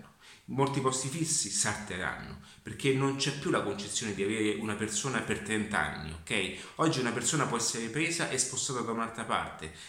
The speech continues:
perché se in quel settore sta andando in crisi e non funziona più, non possiamo andare ancora con i cartelloni, ok, davanti alle fabbriche che non producono più, perché? Perché, eh,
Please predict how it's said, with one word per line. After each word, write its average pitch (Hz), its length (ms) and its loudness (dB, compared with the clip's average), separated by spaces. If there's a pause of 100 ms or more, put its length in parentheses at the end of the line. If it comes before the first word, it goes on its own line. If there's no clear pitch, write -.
(100)
perché 107 260 -4
se 123 120 2
in 127 80 -2
quel 175 180 0
settore 143 380 6
sta - 140 2
andando 117 280 0
in 113 60 0
crisi 131 260 -2
e 107 60 0
non 101 80 0
funziona 104 400 -4
più, 104 240 -2
non 101 120 -2
possiamo 101 800 0 (120)
andare 117 380 4
ancora 110 320 2
con 110 120 0
i 107 60 0
cartelloni, 117 760 2
ok, 107 360 2
davanti 131 380 4
alle 113 120 2
fabbriche 113 420 2
che 110 120 0
non 113 160 2
producono 117 400 0
più, 143 180 0
perché? 165 580 0 (280)
Perché, 120 320 2
eh, 127 340 0